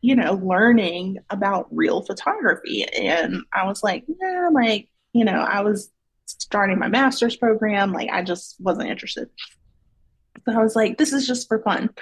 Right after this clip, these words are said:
And life went on normal. We would take pictures here and there, um, together, and just never really thought anything of it. Um, fast forward a year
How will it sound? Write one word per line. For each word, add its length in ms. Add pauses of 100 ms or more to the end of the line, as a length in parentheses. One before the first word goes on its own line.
(380)
And 160
life 240
went 160
on 400 (160)
normal. 560
We 160
would 160
take 220
pictures 420
here 220
and 180
there, 460 (160)
um, 540
together, 560
and 280 (380)
just 200
never 360
really 200
thought 160
anything 280
of 80
it. 120 (1160)
Um, 400 (200)
fast 360
forward 340
a 60
year 480